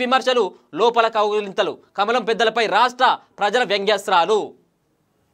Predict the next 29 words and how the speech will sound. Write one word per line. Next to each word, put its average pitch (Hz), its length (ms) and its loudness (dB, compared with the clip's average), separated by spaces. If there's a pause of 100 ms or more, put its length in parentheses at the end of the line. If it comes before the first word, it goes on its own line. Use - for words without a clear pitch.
(460)
బీజేపీ 262 520 2
నేతలేమో 269 400 2 (720)
రాష్ట్ర 254 360 2
సర్కార్ 269 380 2
అవినీతి 269 400 -2
పాల్పడ్డది, 254 480 0 (120)
అక్రమాలకు 254 520 0
పాల్పడ్డది, 247 460 0 (540)
వేల 240 280 4
కోట్లు 254 260 0
దోచుకున్నాడు 247 440 0
ముఖ్యమంత్రి 247 460 -4
కుటుంబం 240 360 -2
అని 233 120 -4
చెప్తూనే, 226 380 2 (400)
మరి 269 120 2 (100)
ఎందుకు 269 320 0
మీరు 294 180 4 (520)
మరి 233 220 2
ఇతన్ని 247 300 -2
దాచిపెట్టేటువంటి 254 760 0
ప్రయత్నం 247 340 0
చేస్తున్నారు? 233 400 -2
ఈయన 240 220 0
పైన 262 220 0
కూడా 254 100 2 (140)
ఈడీ, 240 240 -2
సీబీఐ 247 260 -2 (100)
దాడులు 233 220 2